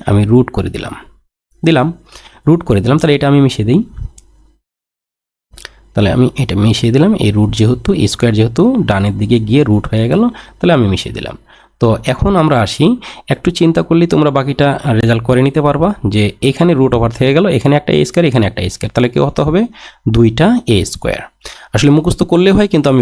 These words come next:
বের করাটা দেখাচ্ছি তোমাদেরকে। তো এই রুটটা তখন কি করব? রুট টুকেও দিব, এই রুট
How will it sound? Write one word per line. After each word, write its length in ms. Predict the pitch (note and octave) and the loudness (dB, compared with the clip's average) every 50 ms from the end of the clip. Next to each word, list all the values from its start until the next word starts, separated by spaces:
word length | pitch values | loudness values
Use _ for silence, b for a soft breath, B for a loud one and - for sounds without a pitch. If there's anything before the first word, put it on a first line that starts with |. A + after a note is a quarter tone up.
| A2+ | 2
বের 120 | C3 B2+ B2 A#2+ | 2 0 0 0
করাটা 240 | B2 A#2+ A2+ A#2 D3+ D#3 B2+ | -2 -2 -2 -2 -2 0 -2
দেখাচ্ছি 280 | G2+ - F#2+ - - G#2 - | -2 -2 -6 -10 -8 -8 -6
তোমাদেরকে। 380 | F2+ F2+ - - - - - - - - _ B B B B B B B _ _ | -6 -6 -6 -8 -10 -12 -12 -14 -14 -16 _ B B B B B B B _ _
তো 60 | - C#3 B2+ - C#3 D3+ | -2 0 0 2 2 2
এই 100 | E3+ G3 F#3+ | 2 4 2
রুটটা 280 | E3 D#3 - - - C#3+ - | 2 0 0 -2 -4 -4 -2
তখন 140 | C#3+ B2+ C#3 C3+ - | 0 0 0 0 0
কি 80 | C#3+ B2+ B2+ | 0 0 0
করব? 160 | B2 A#2+ C3 F#3 A3+ B2 | 2 2 2 2 2 4
রুট 160 | A#2+ A#2 A#2 A#2 - - - _ | 2 2 0 -2 -6 -16 -8 _
টুকেও 340 | - C#3 B2+ B2+ C#3+ C#3 D3 D3 D3 | -2 -2 0 0 0 2 2 2 2
দিব, 120 | D3 D3+ F3 A#3 C4+ C#4+ - - - - _ _ _ _ _ _ _ _ b b b b b b _ _ - | 2 2 2 2 0 -2 -4 -12 -20 -20 _ _ _ _ _ _ _ _ b b b b b b _ _ 0
এই 160 | D#3+ E3+ F3+ F3 C#3 A#2+ | 2 4 4 4 4 4
রুট 180 | A#2+ B2+ C3+ | 2 2 2